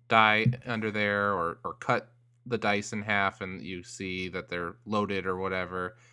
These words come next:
uh, and then kind of a fight might break out. But,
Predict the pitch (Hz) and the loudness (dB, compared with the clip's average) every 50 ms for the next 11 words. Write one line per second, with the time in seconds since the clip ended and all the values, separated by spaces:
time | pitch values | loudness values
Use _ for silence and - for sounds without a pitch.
0 | _ _ _ _ _ _ - 95 95 90 87 - 92 98 95 92 101 98 98 95 | _ _ _ _ _ _ -2 0 0 0 0 -2 -4 -6 -2 0 0 0 0 0
1 | 95 92 95 - - - - 113 98 92 90 95 90 - - 95 90 - - 95 | -4 -8 -10 -12 -14 -4 -4 -2 -2 -2 -4 -6 -6 -2 0 0 0 0 -2 -4
2 | 92 82 71 - 90 87 87 - 95 92 87 87 85 - - 95 92 87 85 | -4 -4 -2 -4 -4 -4 -2 0 0 2 2 2 0 -2 -4 -4 -2 -2 -4